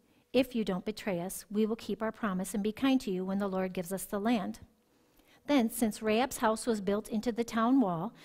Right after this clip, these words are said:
she let them down by a rope through the window. "Escape to the hill country," she, so, she told them. "Hide there for three days from the men searching for you. Then, when they have returned, you can go on your way." Not only did she hide them,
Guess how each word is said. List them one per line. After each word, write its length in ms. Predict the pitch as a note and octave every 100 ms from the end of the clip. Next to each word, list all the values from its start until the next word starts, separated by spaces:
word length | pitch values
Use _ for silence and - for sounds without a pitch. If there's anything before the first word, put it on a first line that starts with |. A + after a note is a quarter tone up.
| -
she 180 | - B3
let 220 | A3+ A3+
them 140 | D#4
down 220 | C4 A3+ A#3+
by 100 | A#3+
a 120 | B3
rope 220 | G#3 F#3+
through 160 | - G#3
the 100 | A3
window. 380 | D4 A#3+ F#3+ - _ _ - - - -
"Escape 360 | A3 - C4 C4
to 120 | -
the 140 | D4+ D#4
hill 160 | C4
country," 340 | A#3 G#3+ F3+ G3+
she, 160 | - G#3
so, 260 | - G3+ -
she 180 | -
told 240 | G#3+ F#3+ F3
them. 200 | F#3+ A3 - -
"Hide 220 | - A3 A3
there 140 | A#3
for 140 | A#3
three 260 | G#3 - C4
days 300 | A#3+ A#3 B3
from 180 | - G#3
the 60 |
men 200 | G3 G3+
searching 400 | A#3+ B3+ G#3 G#3+
for 160 | F#3+ F#3
you. 240 | F3 F#3 -
Then, 320 | A3+ G#3+ G3+
when 140 | G3+ G3+
they 120 | G3+
have 120 | G3+
returned, 520 | C4 - G#3+ F#3 G3+ - - -
you 120 | A#3
can 160 | A#3 A3+
go 140 | A3+
on 200 | F#3+ F#3
your 120 | G#3
way." 300 | G#3+ C#4 D#3+ - _ _ _ _ _ _ _ _ _ _ _ _ _ _ _ _ _ _ _ -
Not 120 | B3+
only 200 | C#4+ C4+
did 160 | A#3 A3+
she 120 | G#3+
hide 260 | E3+ C4+ G3+
them, 260 | F3 F3+